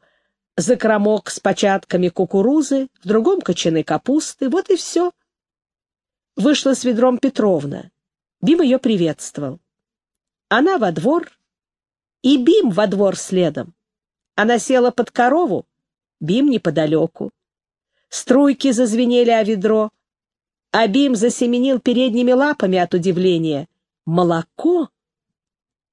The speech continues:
Корова стояла смирно и жевала про себя, без ничего, будто шептала и булькала симпатичная живая цистерна с открытыми краниками.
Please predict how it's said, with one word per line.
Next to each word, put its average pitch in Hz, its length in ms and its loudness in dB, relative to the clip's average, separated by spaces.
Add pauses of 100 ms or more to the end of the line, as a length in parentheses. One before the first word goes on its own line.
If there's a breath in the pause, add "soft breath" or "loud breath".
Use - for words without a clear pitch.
(140)
Корова 170 380 0
стояла 151 500 -4
смирно 175 920 -4 (680)
и 165 100 0
жевала 190 560 0
про 180 200 -4
себя, 160 500 -2
без 311 280 -2
ничего, 277 600 0
будто 208 320 -4
шептала 226 560 -2
и 208 80 0
булькала 214 640 0 (240 soft breath)
симпатичная 220 880 0
живая 214 380 0
цистерна 214 680 -2
с - 80 -6
открытыми 175 540 -2
краниками. 151 800 -6